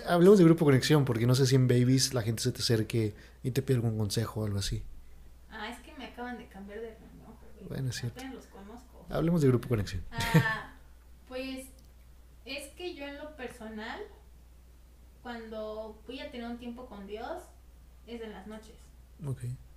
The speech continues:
Speaker 2: Y leo, eh, pongo musiquita, todo chill, todo a gusto, prendo incienso.
Speaker 1: <laughs>
Speaker 2: Ah, no es cierto. <laughs>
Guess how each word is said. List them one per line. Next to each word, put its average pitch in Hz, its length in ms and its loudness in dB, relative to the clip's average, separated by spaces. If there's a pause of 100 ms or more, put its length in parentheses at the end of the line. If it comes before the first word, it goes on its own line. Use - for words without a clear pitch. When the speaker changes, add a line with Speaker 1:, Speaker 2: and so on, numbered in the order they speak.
(580)
Speaker 2:
Y 226 840 -10
leo, 240 760 -8 (520)
eh, 196 340 -20 (180)
pongo 220 280 -14
musiquita, 220 960 -18 (100)
todo 214 220 -14
chill, 233 380 -12
todo 233 160 -18
a 208 120 -18
gusto, 226 560 -16 (200)
prendo 226 260 -16
incienso. 240 800 -16
Speaker 1:
<laughs> - 280 -2
Speaker 2:
Ah, 170 260 10 (460)
no 269 100 -8
es - 180 -10
cierto. 196 420 -4
<laughs> 277 100 -4